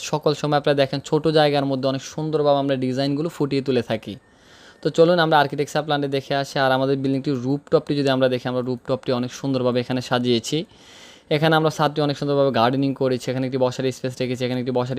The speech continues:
স্পেস রেখেছি, এখানে একটি দোলনা রেখে খুবই সুন্দর একটি ডিজাইন এখানে আমরা করে দিয়েছি। তো চলুন আমরা আর্কিটেকচার প্ল্যানটি দেখে আসি। আর্কিটেকচার প্ল্যানটি দেখে আসার পরে বিস্তারিত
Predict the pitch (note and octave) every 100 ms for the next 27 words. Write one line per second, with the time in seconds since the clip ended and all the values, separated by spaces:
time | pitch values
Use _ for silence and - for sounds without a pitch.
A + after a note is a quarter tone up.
0 | B2 C3 B2 B2 B2 A#2+ B2+ B2+ B2 B2
1 | C3 B2+ B2+ B2 - C#3+ C3+ - D3+ D3
2 | C3+ C3 C3 C3 B2 B2+ C3 D#3+ - C#3+
3 | A#2+ G#2+ G2+ A2 B2+ B2 C3 D#3 A#3 -
4 | - - - - - - - D#3 D#3 C#3+
5 | D3 D3 E3 D#3+ E3 D#3+ D3+ E3+ D#3+ -
6 | D3+ C3+ C#3 C#3+ D3 C#3 C3+ C#3 C3+ C3+
7 | C#3+ C3+ C3 C3